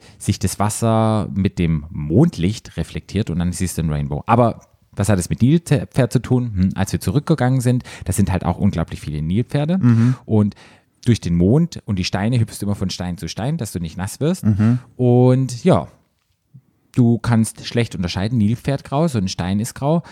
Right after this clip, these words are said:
Speaker 1: Ist es jetzt ein Stein oder ist es ein Nilpferd?
Speaker 2: Oh.
Speaker 1: Und ein Bekannter von uns, der wollte springen, das Nilpferd hat ihn gesehen,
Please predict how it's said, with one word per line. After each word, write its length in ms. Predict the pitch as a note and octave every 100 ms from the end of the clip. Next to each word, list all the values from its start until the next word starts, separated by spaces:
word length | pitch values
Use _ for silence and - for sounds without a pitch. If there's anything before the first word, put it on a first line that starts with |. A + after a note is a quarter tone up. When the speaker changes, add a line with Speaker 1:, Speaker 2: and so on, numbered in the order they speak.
| -
Speaker 1:
Ist 120 | G#2+
es 120 | A2 G2+
jetzt 200 | - -
ein 40 |
Stein 280 | - F2+ G#2
oder 120 | A2
ist 120 | -
es 120 | A#2
ein 40 | C3
Nilpferd? 460 | G#2+ - D#2+ -
Speaker 2:
Oh. 180 | A#2+ A2+ - - -
Speaker 1:
Und 440 | G#2 G2+ G2 -
ein 160 | G2 F2+
Bekannter 340 | - G#2+ C3+
von 160 | - B2
uns, 280 | D3 F3 - - -
der 180 | G2 F#2+
wollte 560 | G2+ G#2+ A2+ G#2 G2 F#2
springen, 540 | - - G2+ C#3+ F#3 F#3
das 140 | G#2 -
Nilpferd 320 | A2+ A#2+ G#2+
hat 140 | G#2
ihn 140 | F#2 E2
gesehen, 340 | D#2+ A2